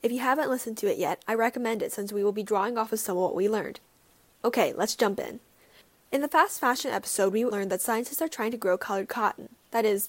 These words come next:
cotton that when grown and when picked would already have a bright natural color, making it unnecessary to dye it. We learned that this would be really good for the environment, as the dyes we use today for our clothes are often laced with chemicals and are quite toxic to the environment. However, over here at Universal Impact, we started wondering,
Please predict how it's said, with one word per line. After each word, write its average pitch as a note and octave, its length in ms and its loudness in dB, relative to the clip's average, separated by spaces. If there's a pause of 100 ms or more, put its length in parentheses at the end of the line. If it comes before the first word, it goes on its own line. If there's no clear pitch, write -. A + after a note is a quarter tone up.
(160)
cotton G3+ 300 2
that F#3 140 0
when G#3 180 0
grown F#3+ 320 -2
and G3+ 100 -2
when F#3+ 160 -2
picked F#3 300 -6
would G#3+ 140 2
already G#3+ 180 4
have A#3+ 100 -4
a A#3 80 0
bright G3 300 0
natural G3 300 -2
color, D#3+ 360 -2
making A3 280 2
it - 60 -2
unnecessary G3+ 560 0
to F3+ 60 -2
dye F#3+ 220 2
it. - 160 -6 (640)
We C4 100 2
learned C4 240 4
that C#4+ 80 -4
this C4 140 -2
would A#3 100 0
be G#3+ 120 0
really A#3+ 260 6
good A3+ 180 4
for G3+ 160 -4
the F3+ 80 -4
environment, E3+ 500 -2
as G#3 140 -4
the G3+ 60 -8
dyes F#3+ 320 2
we A3+ 80 -4
use G#3+ 140 -4
today A3 280 0
for G3+ 140 -4
our A3+ 100 0
clothes F#3+ 320 -2
are D3+ 80 -2
often G3 380 -4
laced G#3+ 240 -2
with G#3+ 120 -6
chemicals F#3+ 520 -8
and F#3 80 -6
are G3 80 0
quite - 260 -2
toxic G#3 380 -2
to G3 80 -10
the G3 80 -4
environment. F#3+ 500 -4 (680)
However, D#4+ 440 2 (100)
over E4 200 2
here F4 140 4
at C#4 100 4
Universal A#3+ 440 0
Impact, G3 440 -8 (100)
we A#3+ 120 -2
started C#4+ 340 0
wondering, B3 320 0